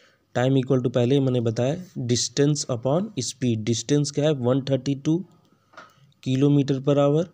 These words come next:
किलोमीटर, और स्पीड हो गया यक्स। तो हम क्या करेंगे, speed equal to distance into,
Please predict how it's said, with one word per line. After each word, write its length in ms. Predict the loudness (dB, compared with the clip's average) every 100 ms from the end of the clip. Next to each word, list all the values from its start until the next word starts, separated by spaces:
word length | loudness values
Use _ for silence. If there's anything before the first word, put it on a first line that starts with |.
| _ _ _
किलोमीटर, 560 | 0 2 2 2 0 -2
और 340 | -2 -2 -4 _ _ _ _ _ _ _ -6
स्पीड 360 | -6 2 2
हो 100 | 4
गया 120 | 4 4
यक्स। 580 | 4 0 -4 -12 -12 -18 _ _ _ _ _ _ _ _ _
तो 60 | -2
हम 100 | 0
क्या 180 | 0
करेंगे, 500 | 0 0 0 0 -2 -6 -18 -20 -20 -20 -10 -6
speed 400 | -4 2 2 2
equal 280 | 0 0 2
to 80 | 0
distance 500 | 0 -2 -2 -2 0
into, 260 | -2 0